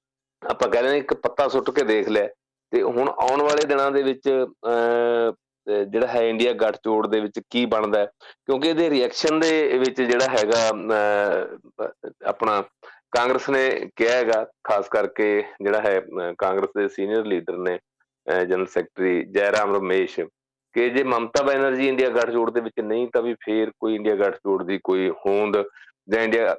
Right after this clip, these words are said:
ਗੱਠਜੋੜ ਦੀ ਕੋਈ ਕਲਪਨਾ ਨਹੀਂ ਕੀਤੀ ਜਾ ਸਕਦੀ। ਇੱਥੋਂ ਇਹ ਲੱਗਦਾ ਹੈ ਕਿ ਅਜੇ ਵੀ ਉਹਨਾਂ ਨੂੰ ਇਹ ਹੈ ਕਿ ਅਸੀਂ ਜਿਹੜਾ ਇਹਨਾਂ ਲੀਡਰਾਂ ਨੂੰ ਮਨਾ ਲਾਂਗੇ, ਸਮਝਾ ਲਾਂਗੇ, ਬੁਝਾ ਲਾਂਗੇ। ਤੇ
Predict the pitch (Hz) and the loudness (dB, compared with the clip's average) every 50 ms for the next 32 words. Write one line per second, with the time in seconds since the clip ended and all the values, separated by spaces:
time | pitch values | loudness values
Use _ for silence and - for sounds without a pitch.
0 | - 95 101 101 101 95 101 101 98 95 92 95 95 87 - 98 98 95 92 - | -2 -2 -2 -2 0 0 0 0 0 0 -2 -6 -6 -4 -2 0 0 0 0 -2
1 | - _ _ - 104 104 101 - - 104 101 101 98 - - 101 110 120 117 - | -6 _ _ -4 -2 -2 -2 -2 -2 0 0 0 0 -2 -2 -2 -2 -2 -2 -2
2 | 113 98 - 90 87 87 87 87 87 - 95 92 92 87 101 - - _ _ - | -6 -6 -4 -4 -2 0 0 0 0 0 -2 -2 -2 -2 -6 -8 -8 _ _ -20
3 | - - - _ - 139 147 147 - 170 170 160 156 143 139 139 147 147 147 156 | -20 -20 -14 _ -4 -4 -2 0 0 0 2 2 2 2 2 2 0 0 0 0
4 | 156 143 139 147 151 151 151 143 147 147 147 147 139 127 127 131 131 127 123 135 | 0 0 0 0 0 2 0 2 2 2 2 2 2 2 2 2 2 0 0 0
5 | 139 131 120 - - 120 113 110 110 110 117 110 110 110 110 117 113 110 104 98 | 0 0 0 -2 -4 -6 -2 0 0 2 2 2 0 0 0 -2 0 0 0 0
6 | 90 95 98 98 95 101 101 101 95 95 98 95 95 92 92 92 92 95 98 98 | 0 0 0 0 0 0 -2 -2 -2 -4 -4 -2 0 0 0 0 0 0 0 0
7 | 95 95 95 92 - _ _ _ _ _ _ _ - - 107 107 107 113 107 95 | 0 0 0 -2 -4 _ _ _ _ _ _ _ -6 -4 -2 0 2 2 2 2
8 | 95 98 98 98 98 98 92 95 98 110 107 98 87 82 85 87 90 85 - _ | 0 0 0 0 0 -2 -2 -2 -2 0 0 0 0 0 -2 -2 -4 -8 -10 _
9 | _ _ _ _ _ _ - 127 - | _ _ _ _ _ _ -6 -6 -6